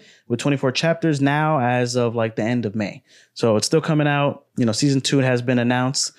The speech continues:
The anime season one went from October two thousand two to March two thousand twenty-three.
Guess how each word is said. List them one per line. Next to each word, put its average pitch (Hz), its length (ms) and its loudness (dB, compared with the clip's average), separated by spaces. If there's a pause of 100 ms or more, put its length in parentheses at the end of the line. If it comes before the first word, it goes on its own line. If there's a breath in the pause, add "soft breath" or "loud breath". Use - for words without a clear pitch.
(160 soft breath)
The - 100 -4
anime 156 460 2
season 139 440 0
one 143 380 2
went 123 200 -2
from 123 160 -6
October 160 480 -2
two - 180 -6
thousand 123 560 -2
two 240 300 2
to 135 400 2
March 131 680 -2
two - 140 -2
thousand 127 320 2
twenty-three. 107 480 -2